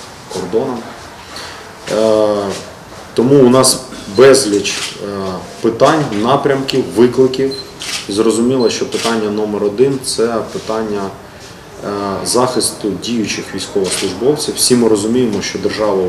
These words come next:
Україна з дві тисячі чотирнадцятого року воює, і саме завдяки нашим Збройним силам України ми вистояли і сподіваємось, що в найближчому майбутньому ми звільнимо всі наші українські території. Тому права діючих військовослужбовців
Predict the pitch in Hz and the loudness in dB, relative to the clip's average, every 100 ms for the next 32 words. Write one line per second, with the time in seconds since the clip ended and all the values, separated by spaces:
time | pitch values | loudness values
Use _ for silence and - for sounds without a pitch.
0 | 90 107 113 95 92 98 104 - - - | -2 -2 -2 -4 -6 -6 -6 -6 -8 -4
1 | 98 92 - 92 95 90 92 98 107 92 | -4 -4 -6 -4 -4 -4 -6 0 0 0
2 | 104 131 139 - - - - - 98 - | 0 -2 -6 -12 -18 -18 -18 -10 -4 0
3 | 117 110 98 98 101 95 101 95 - 90 | 2 2 0 0 -2 -4 -2 -2 -4 -6
4 | 90 98 110 95 92 - 95 90 90 - | -4 2 2 2 -2 -2 -2 -4 -6 -4
5 | 101 123 113 92 101 101 - - - - | -2 -2 -2 -2 -4 -6 -8 -14 -12 -6
6 | 92 95 143 - 123 117 107 104 107 104 | -2 4 4 6 6 8 8 8 6 2
7 | - 110 110 127 139 117 107 - - 110 | 2 2 4 4 4 2 0 -2 0 2
8 | 107 98 - - - - 107 120 120 135 | 2 0 -4 -10 -12 -6 4 4 8 6
9 | - 113 110 107 107 135 131 113 104 95 | 6 4 4 4 2 2 2 2 2 2
10 | 110 117 107 104 - 117 110 101 98 92 | 2 4 4 2 0 0 -2 0 -2 0
11 | 101 98 - - 87 87 76 82 - 98 | -2 -2 -6 -8 -8 -6 -6 -8 -8 -6
12 | 107 - - - - 107 113 123 104 87 | -6 -8 -14 -14 -2 4 6 6 4 0
13 | 92 127 113 - 90 - - 95 - - | -2 -2 0 -2 -6 -8 -10 -6 -6 0
14 | 98 92 - 87 101 120 123 98 | 0 0 -2 -4 0 0 0 -4